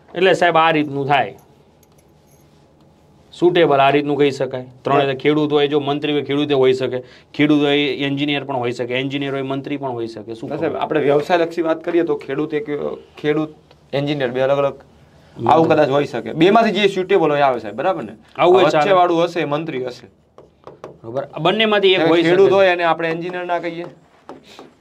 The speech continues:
Speaker 1: હોઈ શકે ને સાહેબ, ખેડૂત
Speaker 2: હા.
Speaker 1: એન્જિનિયર કોને ના કીધું? અમારા ગામમાં જ છે સાહેબ.
Speaker 2: હા, એ વાત છે.
Speaker 1: મારા ગામમાં જ છે સાહેબ, પ્રવીણભાઈ કરીને છે, એ એન્જિનિયરિંગ છે, ગો-, મતલબ સાહેબ આખા ગુજરાતમાં પહેલો નંબર હતો.
Speaker 2: એવું છે?
Speaker 1: એ અત્યારે
Speaker 2: હા.
Speaker 1: ખેતી કરે છે.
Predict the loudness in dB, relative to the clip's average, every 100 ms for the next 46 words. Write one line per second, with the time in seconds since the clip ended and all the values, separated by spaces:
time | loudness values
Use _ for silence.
0 | -10 0 2 2 0 0 -2 -2 -2 -2
1 | -2 -4 -6 -6 -4 -2 -2 -4 -4 0
2 | 0 0 -6 -8 -12 -14 -18 -16 -2 2
3 | 2 2 -2 -4 -8 -18 -20 _ -2 0
4 | 0 0 -2 -4 -6 -8 -8 -6 -6 -6
5 | -4 -4 -4 -8 -6 -4 -2 -2 -2 -6
6 | -4 -4 -4 -6 -6 -4 -2 -2 -2 -4
7 | -4 -4 -6 -2 -2 0 -2 -2 -4 -2
8 | -2 -2 -2 -2 -4 -2 -2 -4 -6 -2
9 | -2 -2 -4 -2 0 0 0 0 0 0
10 | 0 -4 -8